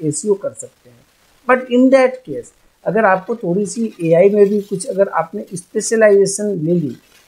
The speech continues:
तो वो भी आपके लिए गलत नहीं होगा, वो भी आपके लिए एक perfect situation,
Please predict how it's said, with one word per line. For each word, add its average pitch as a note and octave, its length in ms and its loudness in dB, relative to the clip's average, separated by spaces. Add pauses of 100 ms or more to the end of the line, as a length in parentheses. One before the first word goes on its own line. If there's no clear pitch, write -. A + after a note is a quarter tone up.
तो A3+ 100 0
वो G#3 160 6
भी A3+ 180 -2
आपके F3+ 320 -2
लिए A3 140 0
गलत E3+ 360 0
नहीं C3+ 160 -4
होगा, A#2 260 -10 (420)
वो G3 120 6
भी B3+ 140 2
आपके F#3 360 0
लिए A3 300 2
एक F3 120 -4 (200)
perfect A3+ 600 -2
situation, E3 760 -10